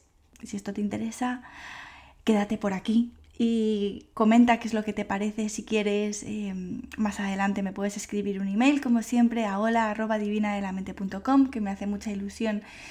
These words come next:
seguir recibiendo emails, o en las redes sociales. Bueno, pues el último episodio del podcast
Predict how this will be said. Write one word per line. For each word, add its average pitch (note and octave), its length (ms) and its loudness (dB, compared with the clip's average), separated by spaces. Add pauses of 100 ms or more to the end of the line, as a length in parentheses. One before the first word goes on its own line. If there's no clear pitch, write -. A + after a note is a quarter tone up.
(200)
seguir A3 340 0
recibiendo G#3 440 -2
emails, C4 500 4
o G#3 140 -4
en G3+ 100 0
las F#3 120 -6
redes F#3+ 240 -4
sociales. F#3 680 -8 (920)
Bueno, A#3+ 500 6
pues B3+ 640 4 (100)
el A#3 160 6
último G4 380 0 (140)
episodio A#3+ 600 4
del G3 160 0
podcast G#3+ 600 -2